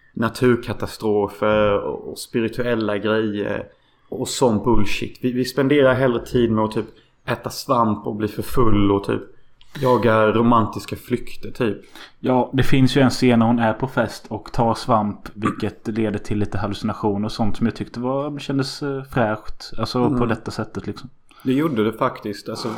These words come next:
Speaker 1: vi har gått ifrån flashiga bilder och speed up footage. Vi börjar nu mer komma in i en tid där man försöker göra en slags,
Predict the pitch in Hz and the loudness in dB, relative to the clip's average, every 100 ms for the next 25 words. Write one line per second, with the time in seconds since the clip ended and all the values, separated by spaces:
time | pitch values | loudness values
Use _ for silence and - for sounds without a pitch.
0 | - 123 131 123 131 135 - - 139 120 | -6 -2 -2 -2 -4 -6 -6 0 2 4
1 | 131 135 - 135 147 - 120 110 104 117 | 2 -2 -6 -4 -4 -4 -2 0 2 2
2 | 117 110 101 101 - 117 110 101 - - | 2 2 2 2 -2 -2 -2 -2 -6 -8
3 | 104 - 107 - - - - - - - | -8 -8 -12 -12 -20 -20 -20 -20 -20 -20
4 | _ - 123 120 131 127 139 135 131 127 | _ -6 0 4 4 4 4 2 2 0
5 | 127 117 110 107 117 110 104 107 104 110 | 2 2 0 -2 -2 0 0 -2 -4 -8
6 | 113 104 110 107 104 98 98 - 98 - | -8 -8 -6 -4 -2 -4 -6 -10 -12 -12
7 | - | -18